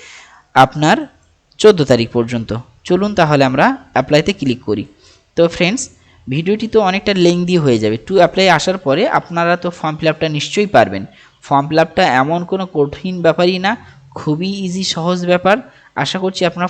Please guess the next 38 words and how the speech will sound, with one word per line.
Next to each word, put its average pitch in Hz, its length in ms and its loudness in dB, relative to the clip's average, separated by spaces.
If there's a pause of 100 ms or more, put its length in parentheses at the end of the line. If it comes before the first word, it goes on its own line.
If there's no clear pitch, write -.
ফর্ম 131 180 -4
ফিল 143 100 -2
আপটা 143 180 -2
করতে 175 420 0
পারবেন। 98 260 0 (600)
তো 175 100 2
আপনারা 165 420 4 (400)
ফর্মগুলো 156 480 -2
ফিল 143 220 -2
আপ 127 140 -4
করে 117 140 2
নেবেন। 92 260 -6 (520)
তো 160 140 4
আমি 165 200 0 (100)
কিছুটা 247 340 -2 (120)
just 165 160 0 (100)
দেখিয়ে 139 320 -2
দেব, 185 140 0
বাকিটা 143 480 -2
আপনারা 127 240 -8
কিন্তু 131 360 -8 (580)
আপনারা 135 280 -2 (120)
করে 117 180 0
নেবেন। 98 280 -6 (840)
আর 135 80 6 (140)
যদি 220 200 0
কোথাও 262 400 0
কোনো 277 260 2
প্রশ্ন 156 280 -4
থাকে, 113 320 -8 (240)
নির্দ্বিধায় 165 720 0 (480)
আপনারা 143 500 0
প্রশ্ন - 240 -6
করতে 117 340 -4
পারেন। 104 160 -4 (140)
আমি 170 140 -6 (120)
আবারও 160 260 2
এখানে 185 180 -4